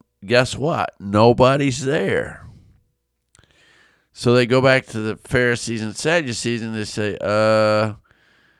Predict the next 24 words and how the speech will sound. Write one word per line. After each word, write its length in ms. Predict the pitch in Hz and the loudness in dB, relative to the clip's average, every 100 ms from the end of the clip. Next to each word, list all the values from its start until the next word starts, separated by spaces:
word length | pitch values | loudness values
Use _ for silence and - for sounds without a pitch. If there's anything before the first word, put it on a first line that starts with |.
| _ _ _ _ _ - | _ _ _ _ _ -10
we 200 | 90 98 | -6 -6
went 360 | 98 117 127 | -4 -6 -6
to 180 | - 131 | -4 -2
the 160 | 131 127 | -2 -4
jail 920 | 117 160 160 147 139 135 131 127 - | -2 4 4 6 4 4 2 -4 -12
and 180 | 78 87 | -10 -8
it 200 | 104 - | -8 -6
was 240 | 104 117 98 | -6 -6 -6
securely 800 | - 104 - 131 131 131 131 123 | -12 -14 -8 -2 -2 0 -2 -2
locked, 800 | 135 156 139 123 120 113 - - _ | -2 0 2 2 2 -2 -10 -20 _
but 300 | 92 - - | -10 -10 -8
there 220 | 92 92 | -4 -4
was 320 | 92 92 85 | -4 -6 -8
nobody 800 | 80 85 87 95 101 104 113 117 | -10 -6 -6 -4 -4 -2 -6 -6
in 240 | 151 135 123 | -8 -8 -6
there." 800 | 113 110 110 110 110 113 - _ _ _ _ _ _ _ _ | -4 -2 -2 -2 -2 -6 -12 _ _ _ _ _ _ _ _
And 220 | 101 107 | -8 -4
the 100 | 104 | -2
whole 220 | 107 123 | 2 0
time 340 | 123 139 127 120 | 0 -2 -2 -2
they're 140 | 113 | -4
telling 400 | 110 151 156 127 | -2 -2 -2 -2
them 140 | 110 104 | -6 -4
that, 340 | 101 101 | -4 -4